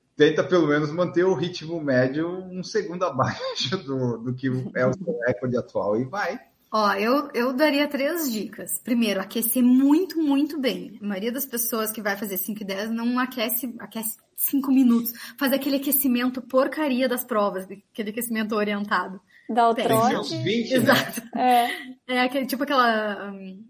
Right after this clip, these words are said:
Speaker 2: é tipo um,
Speaker 3: Ginástica
Speaker 2: alguma coisa
Speaker 3: ali, né?
Speaker 2: ritmada, exato, uma
Speaker 3: É.
Speaker 2: ginástica. Ai, péssimo.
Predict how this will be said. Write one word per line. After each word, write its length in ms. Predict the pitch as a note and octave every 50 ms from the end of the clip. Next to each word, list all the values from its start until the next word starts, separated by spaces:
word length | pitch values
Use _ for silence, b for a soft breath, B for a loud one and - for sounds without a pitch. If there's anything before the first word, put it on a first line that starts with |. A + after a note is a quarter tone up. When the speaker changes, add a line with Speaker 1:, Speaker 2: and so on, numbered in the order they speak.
| _ - -
Speaker 2:
é 60 | A3
tipo 260 | G#3 - A#3+ B3+ D#4
um, 320 | D4+ C#4+ C#4 C4 A#3+ A3+
Speaker 3:
Ginástica 140 | G#3+ A3+ B3 A3+
Speaker 2:
alguma 180 | A3+ G#3 G3+ -
coisa 160 | C4 C4 B3
Speaker 3:
ali, 80 | A#3+ B3+
né? 80 | -
Speaker 2:
ritmada, 460 | G#3+ A#3+ A3+ G#3 G#3+ A3+ A#3 A3+ G#3 A3
exato, 300 | A3 A3 G#3 F#3+ F#3+ -
uma 80 | A3 G#3+
Speaker 3:
É. 60 | G#3+
Speaker 2:
ginástica. 460 | G#3+ A3+ G3 - - - - - F#4
Ai, 80 | D4+ C#4+
péssimo. 600 | - - C#4+ A3 F#3+ A3+ - - - A3+ F#3+ -